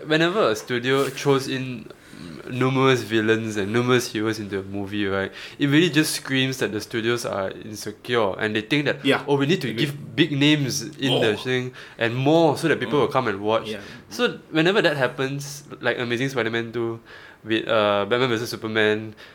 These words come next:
Speaker 1: and then now with Justice League, right, it just doesn't inspire confidence at all
Speaker 2: It's
Speaker 1: lah,
Speaker 2: a shame.
Speaker 1: at all.
Speaker 2: Uh, what you say about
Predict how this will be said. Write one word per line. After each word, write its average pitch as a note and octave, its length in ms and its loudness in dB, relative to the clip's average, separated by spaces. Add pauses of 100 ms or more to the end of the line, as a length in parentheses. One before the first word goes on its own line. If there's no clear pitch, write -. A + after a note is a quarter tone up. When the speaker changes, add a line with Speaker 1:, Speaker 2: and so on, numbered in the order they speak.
(420)
Speaker 1:
and C#3 140 0
then D3+ 120 2
now C#3 180 4
with A#2+ 100 0
Justice A2 320 -2
League, A2+ 160 -4
right, G2+ 320 2
it C3 80 2
just B2+ 180 2
doesn't B2+ 260 4
inspire G#2+ 440 0
confidence G#2 480 -6
at G2+ 100 -10
all F#2+ 220 -6
Speaker 2:
It's A3+ 140 4
Speaker 1:
lah, C#4 60 6
Speaker 2:
a - 20 2
shame. C4 340 4
Speaker 1:
at - 60 0
all. G2+ 340 0
Speaker 2:
Uh, F3+ 80 2
what G#3+ 160 6
you G3 60 2
say G3+ 120 2
about C#3+ 300 2